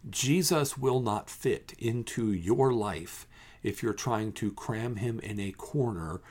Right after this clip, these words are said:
where he will sit down and behave himself. Not the Jesus of the Bible, not the real Jesus.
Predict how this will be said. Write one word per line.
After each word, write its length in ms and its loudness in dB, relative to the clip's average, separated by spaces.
where 160 4
he 120 2
will 180 4
sit 300 2
down 240 -2
and 140 -2
behave 440 -2
himself. 600 -10
Not 260 6
the 80 4
Jesus 400 6
of 60 4
the 80 6
Bible, 360 2
not 280 4
the 100 6
real 280 6
Jesus. 680 -10